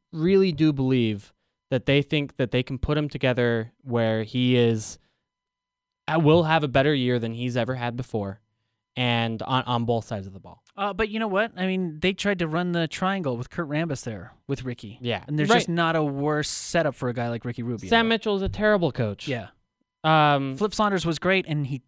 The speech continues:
Speaker 2: I mean, he died. I, I, that's so dark, but it's true.
Speaker 1: Yeah.
Speaker 2: I mean, he was sick, and he was dying. Uh, or he did die while he was the coach there. So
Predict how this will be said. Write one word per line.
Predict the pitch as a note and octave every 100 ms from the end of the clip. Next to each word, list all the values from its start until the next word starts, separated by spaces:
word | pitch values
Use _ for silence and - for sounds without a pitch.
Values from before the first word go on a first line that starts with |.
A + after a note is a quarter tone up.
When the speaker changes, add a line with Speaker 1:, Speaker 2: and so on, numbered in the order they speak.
| -
Speaker 2:
I |
mean, | D#3+ C#3
he | C3 -
died. | C#3 D#3 E3+ G#2+ A#2+
I, | F3 F#3+
I, | G#3
that's | A#3+ A3+
so | - B3 A#3 F3+ - _ _ - D3+ C3+ -
dark, | D#3+ G3 D#3 - - _ -
but | F3+
it's | -
true. | - - B3+ C#4+ E3
Speaker 1:
Yeah. |
Speaker 2:
I | C#3+
mean, | D#3+
he | F#3 F3+
was | F3
sick, | - - B3+ -
and | D3+
he | D#3+
was | C#3+ B2
dying. | C3+ F#3+ A3 D#3 G2+ - _ _ _ _ -
Uh, | D#3 D#3 D3+ D3 D#3
or | D#3+ C#3
he | B2 D3
did | F#3+ G3
die | E3 C#3+
while | C3+ -
he | D3
was | B2
the | B2+
coach | - B2+ -
there. | C3 A#2
So | - C3